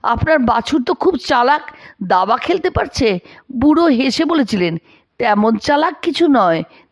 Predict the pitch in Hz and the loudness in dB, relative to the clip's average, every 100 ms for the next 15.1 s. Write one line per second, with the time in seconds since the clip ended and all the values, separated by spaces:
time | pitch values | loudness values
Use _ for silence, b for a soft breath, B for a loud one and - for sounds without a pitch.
0 | - 214 220 285 269 233 214 196 269 311 | -2 0 2 0 -2 -2 0 -2 -2 -2
1 | 254 269 214 170 156 b b - 208 262 | -2 0 0 0 -2 b b -6 -2 0
2 | 240 262 - 262 226 262 277 285 277 240 | 0 0 0 2 2 2 2 2 0 0
3 | 269 254 277 277 262 214 185 - 165 151 | 2 2 2 2 2 2 0 -2 -6 -6
4 | B B B B B B B - - - | B B B B B B B -8 -2 2
5 | 294 294 339 339 254 233 247 226 311 330 | 2 2 0 2 2 2 0 0 0 2
6 | 330 262 294 294 - 254 - 247 269 277 | 2 0 0 0 -2 -4 0 2 2 0
7 | 311 311 285 247 247 277 - 277 240 - | 2 2 2 2 0 0 0 -2 -2 -6
8 | - 269 277 311 233 262 285 240 240 226 | -2 2 2 2 2 2 2 2 0 0
9 | 220 233 226 208 180 185 170 B B B | -2 0 0 0 0 -2 -2 B B B
10 | 190 220 247 233 311 254 277 294 339 247 | -2 2 2 2 0 0 2 2 2 2
11 | 240 262 277 262 - 277 220 190 - 226 | 2 0 -2 -2 -2 -2 -2 -4 -4 0
12 | 226 254 254 220 247 240 208 208 - 202 | 2 2 0 0 0 0 -2 -4 0 0
13 | 175 175 170 B B _ 285 294 339 320 | 0 -4 -6 B B _ 0 0 2 0
14 | 302 294 240 254 277 302 320 320 311 285 | 0 2 2 2 2 2 2 4 4 2
15 | 262 | 0